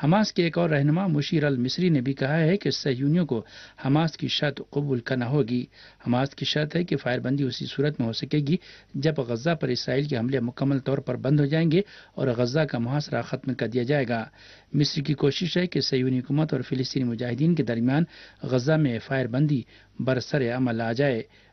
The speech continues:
دنیا اسنا حماس کے سیاسی دفتر کے سربراہ خالد مشل نے قاہرہ میں مصر کے صدر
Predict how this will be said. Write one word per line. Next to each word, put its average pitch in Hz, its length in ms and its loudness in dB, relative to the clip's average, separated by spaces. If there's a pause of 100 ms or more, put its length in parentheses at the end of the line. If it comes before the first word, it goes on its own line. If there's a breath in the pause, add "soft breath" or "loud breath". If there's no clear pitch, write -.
(120 soft breath)
دنیا 147 160 4
اسنا 165 340 0
حماس 147 300 0
کے 135 120 2
سیاسی 127 400 -2
دفتر 127 300 -4
کے 127 120 -4
سربراہ 131 420 0 (320 loud breath)
خالد 139 420 -2
مشل 131 300 0
نے 170 200 2
قاہرہ 135 260 0
میں 147 160 0
مصر 135 280 -2
کے 123 120 -4
صدر 143 260 -2